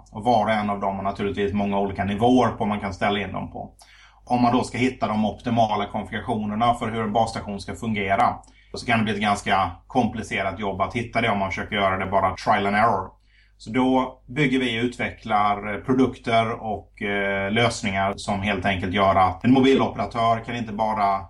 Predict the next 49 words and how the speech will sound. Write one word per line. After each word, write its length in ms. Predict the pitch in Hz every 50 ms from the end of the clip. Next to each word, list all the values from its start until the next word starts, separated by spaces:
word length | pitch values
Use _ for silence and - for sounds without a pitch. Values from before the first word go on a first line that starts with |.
| - _ -
utvärdera 640 | 127 127 120 - 113 113 98 104 101 101 104 110
när 100 | 110 113
de 80 | 107 107
ska 140 | - - 95
köpa 380 | - 120 113 104 - - -
en 400 | 110 110 107 110 110 104 92 -
produkt, 380 | - 131 127 123 110 - - -
utan 180 | 104 98 101 101
de 60 | 101
kan 160 | 101 104 107
även 240 | 104 98 101 98 90
se 100 | - 92
till 260 | 87 110 104 101 98
att 160 | 92 - -
de 200 | 101 95 95 95
kan, 340 | - 104 98 95 95 95 95 95 92 - - - - - - -
eh, 140 | - 98 95 - -
få 120 | 120 113
den 140 | 101 101 101
i 80 | 98
drift, 340 | 90 104 104 101 98 - -
de 120 | 101 95 92
kan 100 | 95 98
optimera 600 | 98 101 - - 107 104 104 98 95 95 95 95
den 240 | 95 98 95 95 95
och 60 | 92
de 120 | 92 95
kan 120 | 98 95 92
se 100 | - 101
till 220 | - 117 98 95
att 120 | 90 85 -
den, 260 | 101 92 92 90 - - -
den 140 | 107 104 -
funkar 340 | - 113 104 95 107 98
bra. 400 | - 120 120 82 71 - - - - -
Och, 480 | - 85 98 95 92 - - - -
eh, 500 | 98 95 95 92 98 - - 90 - - - - - - - - 107 110 104 98 101
det 300 | 120 107 104 101 98 - - - - -
för 180 | 113 107 104
i 20 | 98
princip 400 | 117 104 90 107 101 95 95 104
alla 220 | 101 104 98 92
teknologier, 800 | - 101 92 - - 104 98 101 104 101 95 90 90 92 95 95
om 140 | 92 98
det 160 | 101 98 92 87
så 220 | - 101 95 92
är 280 | 92 90 90 92 90 - - _ _ _ _ _ _ _ _
gammal 300 | - 107 104 101 101 95
hedlig 720 | 98 107 113 110 98 101 101 101 98 92 92 101 98 87